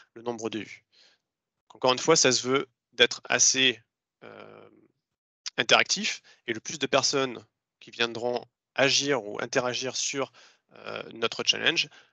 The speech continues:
plus nous aurons, euh, quelque part de la valeur qui va pouvoir être en,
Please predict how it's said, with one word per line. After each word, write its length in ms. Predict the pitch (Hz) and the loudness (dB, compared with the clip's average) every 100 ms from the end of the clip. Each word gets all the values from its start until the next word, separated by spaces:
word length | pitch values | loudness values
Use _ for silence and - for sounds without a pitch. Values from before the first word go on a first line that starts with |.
| _ _ | _ _
plus 340 | - 156 170 - | -20 -6 -4 -4
nous 220 | 127 117 | -6 -4
aurons, 420 | 113 123 156 131 | 0 2 2 0
euh, 60 | 107 | 0
quelque 200 | 113 - | -2 0
part 100 | 123 | 2
de 60 | |
la 40 | 113 | 4
valeur 260 | 117 127 | 4 4
qui 100 | - | 2
va 80 | 117 | -8
pouvoir 220 | - 110 | -8 -6
être 160 | 107 | -6
en, 60 | - | -6